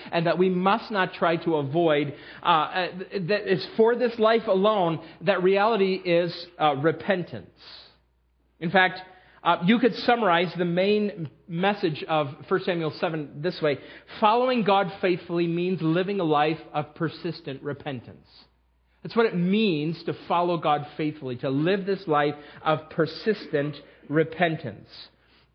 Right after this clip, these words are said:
It, to be a Christian, in addition to what the Bible calls you to do, to love your enemies, to serve one another,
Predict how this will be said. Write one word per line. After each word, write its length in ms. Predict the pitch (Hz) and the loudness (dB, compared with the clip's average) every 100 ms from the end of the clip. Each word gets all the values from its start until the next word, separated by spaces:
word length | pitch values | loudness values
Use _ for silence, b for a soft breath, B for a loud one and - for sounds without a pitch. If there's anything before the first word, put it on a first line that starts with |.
| _ | _
It, 260 | 202 208 - | -2 -2 0
to 80 | 190 | 0
be 240 | 160 226 | 4 2
a 60 | 240 | 2
Christian, 560 | - 190 - 185 170 | 0 -2 0 0 0
in 220 | - 190 | 0 0
addition 500 | 190 156 202 208 240 | 0 2 0 0 -4
to 80 | 214 | -2
what 120 | 202 | 0
the 60 | 180 | 2
Bible 380 | 151 180 185 190 | 2 2 2 -2
calls 460 | - 185 190 190 | 2 2 4 0
you 120 | 185 170 | -4 -6
to 80 | 165 | -6
do, 480 | 139 175 147 139 147 B B - | 0 2 2 0 -4 B B -6
to 100 | 151 | -2
love 280 | 139 165 160 | 2 2 2
your 140 | 170 | 0
enemies, 520 | 151 156 151 151 143 - | -2 -2 -4 -4 -6 -12
to 80 | 113 - | -12 -6
serve 200 | 156 147 | -4 -2
one 140 | 151 | -2
another, 380 | 147 143 143 | 0 0 0